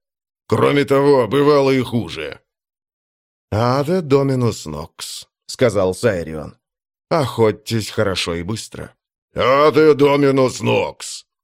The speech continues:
ответили оба других. Сайрион некоторое время слушал крики своего брата. Было трудно найти какой-либо смысл в потоке выкрикиваемых слов.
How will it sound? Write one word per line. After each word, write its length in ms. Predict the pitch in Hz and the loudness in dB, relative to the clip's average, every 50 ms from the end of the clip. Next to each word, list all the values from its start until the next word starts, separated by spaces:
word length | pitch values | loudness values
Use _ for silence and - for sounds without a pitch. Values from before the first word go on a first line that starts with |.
| _ - | _ 0
ответили 520 | 107 113 110 95 104 110 95 - 101 98 | 0 0 0 0 0 -2 -2 -2 -4 -4
оба 260 | 98 90 92 87 90 | -2 -2 -2 -2 -4
других. 540 | 90 87 95 101 92 80 82 - _ _ _ _ _ _ _ _ _ _ _ _ _ _ _ _ _ _ - | -6 -6 -8 -8 -8 -10 -12 -14 _ _ _ _ _ _ _ _ _ _ _ _ _ _ _ _ _ _ -16
Сайрион 680 | - - 147 160 185 202 208 202 208 202 202 196 202 | -4 0 2 4 4 4 4 4 4 4 4 2 0
некоторое 500 | 202 202 196 185 180 - 180 175 175 170 | 0 0 0 -2 -2 0 0 0 0 0
время 320 | 156 180 185 180 175 160 | 0 0 0 0 0 -2
слушал 520 | 143 - 135 156 160 160 151 156 156 143 123 | -2 -2 -2 -2 -2 -2 0 0 -2 -2 -2
крики 360 | - 135 131 131 123 123 123 | -2 -2 -2 -2 0 -2 -4
своего 420 | 113 - 113 113 110 107 101 104 | -2 0 0 2 2 2 2 -2
брата. 480 | 101 101 101 98 87 78 - - - - _ _ _ _ _ _ _ _ - | -2 -2 0 0 -2 -2 -6 -10 -18 -18 _ _ _ _ _ _ _ _ -6
Было 300 | 143 165 202 208 202 196 | -4 -2 0 2 0 0
трудно 400 | 202 - 240 247 208 160 147 135 | 0 -2 -8 -6 -2 -2 0 0
найти 280 | 139 139 135 127 170 | 0 0 -2 -4 -4
какой-либо 480 | 160 - 120 - 143 139 123 120 117 117 | -4 -4 -4 -2 0 0 0 0 -2 -2
смысл 440 | 110 - 147 165 151 - 117 107 101 | -4 -4 -4 -4 -4 -2 -2 -2 -2
в 80 | 98 - | -2 -2
потоке 420 | - 104 104 - 113 104 - 104 | -2 -2 -2 -2 -4 -4 -4 -4
выкрикиваемых 840 | 101 107 98 - 104 101 - - 90 90 92 92 90 90 87 - - | -4 -4 -6 -6 -8 -10 -8 -8 -6 -4 -4 -4 -4 -6 -8 -10 -12
слов. 520 | - - 117 117 110 95 80 - - _ | -12 -8 -6 -4 -4 -4 -6 -6 -12 _